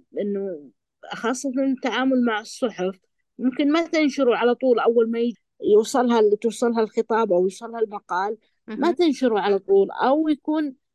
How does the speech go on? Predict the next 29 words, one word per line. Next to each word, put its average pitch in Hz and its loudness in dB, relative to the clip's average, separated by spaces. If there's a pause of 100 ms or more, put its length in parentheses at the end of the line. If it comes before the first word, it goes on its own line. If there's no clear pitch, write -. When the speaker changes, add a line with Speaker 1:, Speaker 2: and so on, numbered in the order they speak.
(120)
Speaker 1:
حتى 311 -4
ال-، 277 0 (560)
الاطلاع 262 0 (100)
عليه 269 4
ما 254 0
يطلع 269 -4
عليه 196 -2
الكل، 185 -6 (920)
يعني 196 -4
يكون 262 0
في 269 -4
ناس 269 -2 (440)
ما 220 -2
يطلع. 202 -2 (840)
لكن 226 -2
بالنسبة 254 -2 (400)
على 208 0
كل 262 0
الصحف، 175 -6 (480)
مثلًا 226 0
يكون 254 -8
تركيزه 262 -4
على 262 -2
صحيفة 254 -6
معينة 294 -2
أنا 330 -4
ما 339 -4
نشرت 277 -8
فيها 185 -2